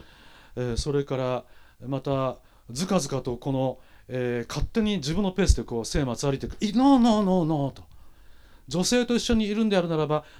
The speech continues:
女性と歩調を合わせなさい」。「あ、そうか」と。で、また歩いていくと、「ノー、ノー、ノー、ノー、ノー」。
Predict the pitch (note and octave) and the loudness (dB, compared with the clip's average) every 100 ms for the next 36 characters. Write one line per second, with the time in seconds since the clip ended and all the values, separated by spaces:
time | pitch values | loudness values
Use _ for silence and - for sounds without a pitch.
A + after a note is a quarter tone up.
0 | - C#3+ F#3 - A#3+ A#3 B3 F#3 - - | -8 -2 2 2 2 0 -2 -4 -8 -4
1 | G3 B3+ B3 F3 F#3 A#3 A#3+ A#3+ A3 F#3 | -2 -2 -2 0 0 2 0 -2 2 0
2 | C3 - - - - - - - - - | 0 -10 -16 -16 -10 -10 -10 -14 -6 -4
3 | G2+ - - - - - - - - - | -4 -6 -8 -10 -16 -20 -20 -20 -20 -20
4 | - - - - - G#3 G#3 A#3 A#3+ G#3+ | -20 -20 -20 -20 -4 -2 2 2 2 0
5 | - F#3+ F#3 - D#3 C4+ D#4 D#4 C4+ C4 | 0 0 0 0 6 10 10 10 10 8
6 | B3 A#3+ A#3 A3 G#3+ G#3 F3+ | 6 6 8 6 6 4 2